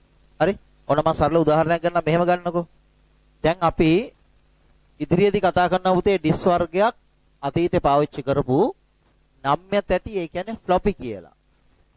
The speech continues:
ෆ්ලොපි කියලා ඩිස් වර්ගයක් පාවිච්චි කරනවා. ඔය ඩිස්ක් එකේ ඇතුලේ තැටියේ ප්‍රමාණය අවසානයේ තිබුණේ පුතේ අඟල් තුනමාරයි විස්කම්බය.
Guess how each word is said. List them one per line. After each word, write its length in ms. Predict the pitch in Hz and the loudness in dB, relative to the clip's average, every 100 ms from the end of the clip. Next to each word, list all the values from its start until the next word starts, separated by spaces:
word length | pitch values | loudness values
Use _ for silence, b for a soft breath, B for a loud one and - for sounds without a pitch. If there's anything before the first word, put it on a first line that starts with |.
| _ _ _ _ _ _ _ _ _ _ | _ _ _ _ _ _ _ _ _ _
ෆ්ලොපි 300 | 156 160 190 | -2 0 0
කියලා 260 | 190 220 214 | 0 0 0
ඩිස් 200 | 170 - | 0 0
වර්ගයක් 400 | 175 170 185 - | 0 0 -2 0
පාවිච්චි 380 | 151 143 - | 0 0 -2
කරනවා. 340 | 131 117 80 - _ _ _ _ _ _ _ _ _ _ _ - | -12 -12 -14 -20 _ _ _ _ _ _ _ _ _ _ _ -2
ඔය 120 | 165 | 0
ඩිස්ක් 340 | 196 170 - - | 0 -2 -2 -4
එකේ 280 | 202 226 226 | -4 0 0
ඇතුලේ 360 | 165 190 208 | 0 -2 -2
තැටියේ 400 | - 156 - 202 | 0 -4 -2 -2
ප්‍රමාණය 540 | 202 160 165 165 170 214 | 0 0 0 -4 -8 -4
අවසානයේ 580 | 180 165 - 208 208 185 | -2 -2 -2 -6 -6 -8
තිබුණේ 240 | 156 165 | -6 -4
පුතේ 220 | 160 220 | -4 -4
අඟල් 300 | 190 160 185 | -4 -2 -2
තුනමාරයි 840 | - 170 190 202 143 135 131 135 139 131 _ _ _ _ _ _ _ _ _ _ _ _ | -2 -4 -2 -4 -4 -4 -4 -4 -6 -14 _ _ _ _ _ _ _ _ _ _ _ _
විස්කම්බය. 500 | 147 - 165 - 90 | -6 -2 -2 -4 -8